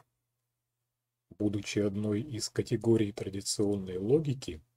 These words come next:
умозаключения по аналогии в то же время рассматриваются сейчас как составная часть метода моделирования. В последнее время моделирование проникает в источниковедение вообще,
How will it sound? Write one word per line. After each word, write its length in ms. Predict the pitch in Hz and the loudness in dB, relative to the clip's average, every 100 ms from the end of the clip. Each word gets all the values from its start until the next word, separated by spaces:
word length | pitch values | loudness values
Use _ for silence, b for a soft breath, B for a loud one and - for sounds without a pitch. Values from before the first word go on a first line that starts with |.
| _ _ _ - _ | _ _ _ -20 _
умозаключения 1040 | 95 95 101 - 101 98 - 107 98 92 | -4 -2 -4 -4 -4 -2 2 2 2 -4
по 260 | - 101 104 | -4 -6 -4
аналогии 600 | 101 95 98 170 160 117 | -4 -2 4 4 4 -2
в 100 | - | -2
то 160 | - 143 | 2 2
же 120 | 147 | 4
время 360 | 131 143 143 113 | 0 2 2 0
рассматриваются 960 | 101 - 110 131 127 127 127 120 - 113 | -2 -4 -2 -2 0 0 2 0 -2 -4
сейчас 520 | - 113 - 113 - | -2 -2 4 4 4
как 300 | - 101 - | -2 -4 -6
составная 760 | - - - 90 90 101 151 151 | -14 -10 -8 -6 -2 0 2 2
часть 320 | 135 131 - | 4 4 4
метода 340 | 117 117 110 | 2 4 4
моделирования. 960 | 110 107 110 104 90 85 80 78 - - _ _ _ _ _ _ _ _ _ _ _ _ _ - | 2 2 -2 -2 -6 -8 -14 -18 -20 -20 _ _ _ _ _ _ _ _ _ _ _ _ _ -20
В 100 | - | -6
последнее 720 | 95 - 104 101 92 90 90 | -4 0 2 2 2 -4 -4
время 500 | 82 147 190 131 87 _ - | 2 4 6 2 -4 _ -12
моделирование 840 | 87 87 - 147 170 151 151 147 | -6 -4 4 6 6 4 4 2
проникает 640 | 139 120 120 120 123 120 101 | 2 0 0 0 2 2 -2
в 60 | |
источниковедение 1080 | 98 - 104 - 98 92 90 143 135 127 123 | -6 -4 -6 -6 -6 -6 0 2 2 2 0
вообще, 580 | 107 110 113 - 101 82 | 0 0 0 -4 -4 -6